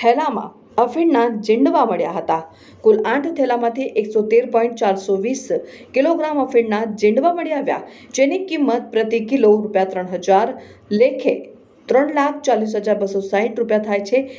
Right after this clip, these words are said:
પોલીસે કારની કિંમત રૂપિયા સાત લાખ અને મળેલા મોબાઈલની કિંમત રૂપિયા પાંચ હજાર મળી કુલ દસ લાખ પિસ્તાલીસ હજાર બસો સાઠ રૂપિયાનો મુદ્દામાલ જપ્ત કર્યો છે. કારના એન્જિન અને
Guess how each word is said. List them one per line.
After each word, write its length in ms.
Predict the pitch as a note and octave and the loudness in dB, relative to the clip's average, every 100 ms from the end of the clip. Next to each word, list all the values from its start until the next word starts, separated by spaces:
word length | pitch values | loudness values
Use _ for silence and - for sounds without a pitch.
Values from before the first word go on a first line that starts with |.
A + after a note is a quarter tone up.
| - | -2
પોલીસે 320 | A3 G#3 G3 F#3 | 2 4 2 0
કારની 240 | F#3+ A3 C4+ | 0 0 -2
કિંમત 240 | B3+ A3+ A3 | -2 -2 -4
રૂપિયા 220 | G#3+ G#3+ | -4 0
સાત 220 | G3+ G3 G3+ | 0 0 -2
લાખ 160 | G3+ G3+ - | -4 -4 -2
અને 160 | G3 F#3+ G3+ - - - | 0 0 -4 -12 -10 0
મળેલા 280 | G#3+ B3+ D4 B3+ | 4 4 2 -4
મોબાઈલની 380 | A3+ A3 A3 A3 | -4 -4 -4 -4
કિંમત 240 | G3+ G3 | -4 -4
રૂપિયા 240 | G3 A3 A3 | -2 -2 -2
પાંચ 180 | G3+ G3+ | -2 -2
હજાર 100 | G#3 G3+ | -2 0
મળી 160 | G3+ G#3 G#3 | -2 0 4
કુલ 160 | G#3+ - - - - A3 | 4 2 -10 -18 -4 2
દસ 180 | C4 C#4+ | 2 2
લાખ 180 | D#4 D#4+ - | 0 0 -6
પિસ્તાલીસ 420 | A3 G#3 G#3 G3+ G#3+ | -2 0 0 0 2
હજાર 100 | B3+ G#3+ | 2 2
બસો 180 | G#3+ G3 G3 | 0 -2 0
સાઠ 240 | A3+ A#3 | -2 0
રૂપિયાનો 300 | A3 G3 F#3+ | 0 0 0
મુદ્દામાલ 420 | F3 F3 F#3 B3 B3 | -4 -4 -2 -2 0
જપ્ત 240 | G#3+ - | -2 0
કર્યો 220 | F3 F3 - | -2 -2 -2
છે. 120 | F3+ D3+ - - - | 0 0 -4 -14 -2
કારના 320 | F#3+ E3+ D#3+ - G#3+ | 0 0 -4 -2 0
એન્જિન 340 | B3+ D4 D4+ C#4+ - - B3+ | 0 0 -2 -6 -6 0 4
અને 160 | G#3 | 4